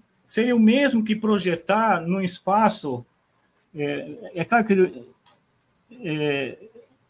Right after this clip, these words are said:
lembrar que isso aqui, na verdade, vai, vai, vai ser discreto, tá certo? Então, eu vou pegar o espaço H um e, e, e restringir por uma malha, é, em outras palavras, isso aqui é dimensão finita, tá certo?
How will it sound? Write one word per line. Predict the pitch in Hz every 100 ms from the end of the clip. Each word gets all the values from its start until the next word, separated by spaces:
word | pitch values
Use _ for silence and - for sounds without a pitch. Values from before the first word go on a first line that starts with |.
| _ _ _ - 262 - - 220 180
lembrar | 165 175 190 220
que | 220
isso |
aqui, | 180 196
na | 214
verdade, | 190 175 202 190
vai, | 185 156
vai, | 170 165 - - 175 175 - - 156
vai | 160
ser | - 180
discreto, | 180 190 - 208 160 - -
tá | 120
certo? | 151 156
Então, | 147 160
eu |
vou | 170
pegar | 170 151 151
o |
espaço | 151 - 147 143
H | 139 185
um | 180 180 220
e, | 214 180 190 -
e, | 143 143 - _ _ _ _ _ _ _ 151
e |
restringir | 151 175 175 170 139 135 160 175 180 _ _ _ _
por | - 165
uma | 160
malha, | 143 135 147 165 160 147 127 - 170 143
é, | 135 131 127 123 - _ _ _ _ _ _ _ _ _ _ _ - -
em | 147
outras | 170
palavras, | 180 147 131
isso | 127
aqui | 143
é | 160
dimensão | 170 175 175
finita, | 170 214 131 107 -
tá | 117
certo? | 117 151 165